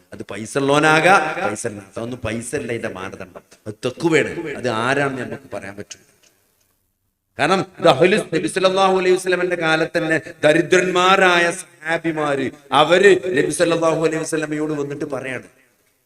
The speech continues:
"നബിയെ, ഈ ധനികന്മാരായ സഹാബികള് അവരിങ്ങനെ അള്ളാന്റെ മാർഗത്തിൽ അവരുടെ സമ്പത്ത് ചെലവഴിക്കാണ്, അതിനവർക്ക് കൂലി കിട്ടുകയാണ്, ഞങ്ങൾക്കതില്ലല്ലോ പ്രവാചകരെ,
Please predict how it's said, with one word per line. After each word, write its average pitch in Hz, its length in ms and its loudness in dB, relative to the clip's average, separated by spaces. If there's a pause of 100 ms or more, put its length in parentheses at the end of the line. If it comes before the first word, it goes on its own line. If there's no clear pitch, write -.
(180)
"നബിയെ, 165 320 2 (480)
ഈ 175 360 -6
ധനികന്മാരായ 185 960 2
സഹാബികള് 185 1000 0
അവരിങ്ങനെ 185 400 2
അള്ളാന്റെ 190 380 2
മാർഗത്തിൽ 208 680 -2 (200)
അവരുടെ 190 300 4
സമ്പത്ത് 208 560 2
ചെലവഴിക്കാണ്, 254 800 2 (240)
അതിനവർക്ക് 254 380 2 (100)
കൂലി 277 300 2
കിട്ടുകയാണ്, 277 440 4 (260)
ഞങ്ങൾക്കതില്ലല്ലോ 226 1000 6
പ്രവാചകരെ, 196 760 2